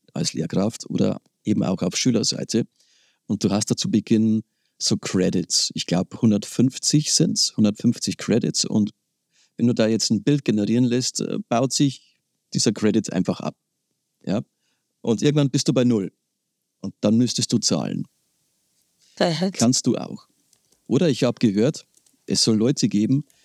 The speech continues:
Speaker 1: die haben einfach mehrere Accounts.
Speaker 2: Du kennst Leute.
Speaker 1: Ja,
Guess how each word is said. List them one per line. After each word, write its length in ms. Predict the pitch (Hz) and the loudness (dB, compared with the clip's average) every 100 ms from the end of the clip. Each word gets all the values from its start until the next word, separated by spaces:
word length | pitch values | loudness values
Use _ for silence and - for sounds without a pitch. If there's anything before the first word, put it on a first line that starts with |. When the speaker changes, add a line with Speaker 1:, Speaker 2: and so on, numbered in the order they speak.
| _ _ _ _ - | _ _ _ _ -2
Speaker 1:
die 360 | 110 110 110 | 0 2 2
haben 280 | 104 113 127 | 0 2 2
einfach 400 | 107 107 113 - | 2 0 0 0
mehrere 680 | 101 104 113 107 107 104 107 - | 0 2 2 2 2 2 0 -4
Accounts. 640 | 98 - 90 104 - - _ _ _ _ _ _ _ | -6 -2 2 2 0 -6 _ _ _ _ _ _ _
Speaker 2:
Du 120 | - 269 | -4 0
kennst 360 | - 202 - | 0 0 0
Leute. 380 | 156 180 - 190 | 0 0 0 0
Speaker 1:
Ja, 300 | 160 135 101 | 0 -2 -4